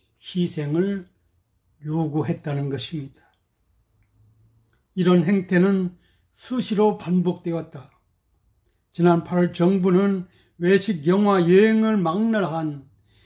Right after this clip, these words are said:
대대적인 할인 소비 쿠폰을 뿌리고 임시 공휴일까지 만들어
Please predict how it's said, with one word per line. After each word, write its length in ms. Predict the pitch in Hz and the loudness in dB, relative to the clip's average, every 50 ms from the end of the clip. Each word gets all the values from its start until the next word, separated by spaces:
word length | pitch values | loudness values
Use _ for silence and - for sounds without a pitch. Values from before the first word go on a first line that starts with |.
| _ _ _ _ _ | _ _ _ _ _
대대적인 1000 | 165 190 208 202 262 262 247 185 208 202 190 180 226 226 226 226 220 214 208 208 - - _ _ _ _ _ _ | 0 0 2 2 2 2 2 4 2 2 4 4 2 4 4 4 2 0 -2 -4 -8 -18 _ _ _ _ _ _
할인 720 | - - 226 208 226 247 240 240 233 233 240 226 233 - _ _ _ _ _ _ _ _ _ _ _ _ _ _ _ | -8 -4 -4 0 0 2 2 2 2 2 0 -2 -6 -10 _ _ _ _ _ _ _ _ _ _ _ _ _ _ _
소비 360 | _ - - 262 214 254 240 | _ -12 -8 -6 -4 -4 -4
쿠폰을 680 | - - 214 180 - - 185 185 202 208 208 190 185 - | -6 -8 -12 -14 -8 -2 0 2 4 4 2 2 -2 -4
뿌리고 680 | 226 254 262 269 202 165 139 147 175 180 175 - - _ _ _ _ _ _ _ _ _ _ | -6 -4 -4 -2 -2 -2 -4 -4 -4 -6 -8 -10 -14 _ _ _ _ _ _ _ _ _ _
임시 460 | 175 190 202 208 185 - 214 220 202 | 0 2 4 4 2 2 0 0 0
공휴일까지 840 | - 165 175 196 214 226 226 220 214 214 220 226 208 180 226 220 214 214 | 0 0 2 2 4 4 4 2 2 0 0 0 0 2 2 2 2 2
만들어 880 | 202 185 170 190 226 247 247 220 233 180 147 160 180 180 139 - - | 2 2 2 2 4 2 2 2 0 0 -2 -2 -4 -4 -6 -8 -14